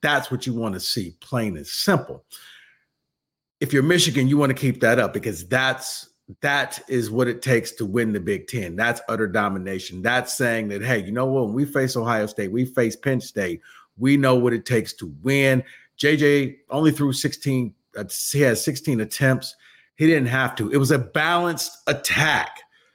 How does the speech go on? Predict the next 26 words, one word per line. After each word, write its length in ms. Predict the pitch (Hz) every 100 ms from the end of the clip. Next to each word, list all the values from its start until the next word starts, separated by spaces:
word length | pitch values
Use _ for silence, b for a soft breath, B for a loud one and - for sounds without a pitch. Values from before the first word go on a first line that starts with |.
| _
Uh, 360 | 117 123 123 120
no 160 | 123 165
one 420 | 180 180 139 127
really, 300 | 135 170 160
like, 320 | 147 131 101
just 200 | 139 135
went 200 | 127 147
out 180 | 147 147
there 140 | 143
and 100 | 131
got 200 | 120 131
it 180 | 117 90
done. 320 | 135 139 139
The 100 | 127
Roman 320 | 110 147 156 139
Wilson 260 | 147 143
had 140 | 139 113
the 60 |
two 180 | 110 143
touchdowns 680 | 127 147 143 - 143 135 123
early. 340 | 131 139 139 131 b b b b _ _ _ -
It 160 | 190
was 200 | 190 170
just 500 | - 175 170 - - - _ _ _
an 140 | 151 151
overall, 880 | 165 185 160 147 139 139 135 135